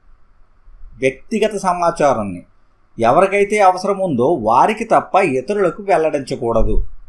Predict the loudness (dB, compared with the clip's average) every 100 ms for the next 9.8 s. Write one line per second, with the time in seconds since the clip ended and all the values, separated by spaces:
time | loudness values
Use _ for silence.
0 | -20 -20 -20 _ -20 -20 -18 -18 -14 0
1 | 0 0 -2 4 4 4 -2 -12 -20 -16
2 | -12 -2 2 2 2 0 0 -4 -8 -14
3 | -20 -6 0 4 4 2 -4 -4 -8 -12
4 | 0 0 2 -2 -2 -2 -2 2 2 0
5 | -4 -10 _ -20 _ _ _ 6 6 4
6 | 2 2 2 -2 -2 -2 -4 -8 -12 -4
7 | 0 2 4 4 4 0 -4 -12 _ _
8 | _ _ _ _ -14 -8 0 0 0 -2
9 | -2 -2 -6 -2 0 2 0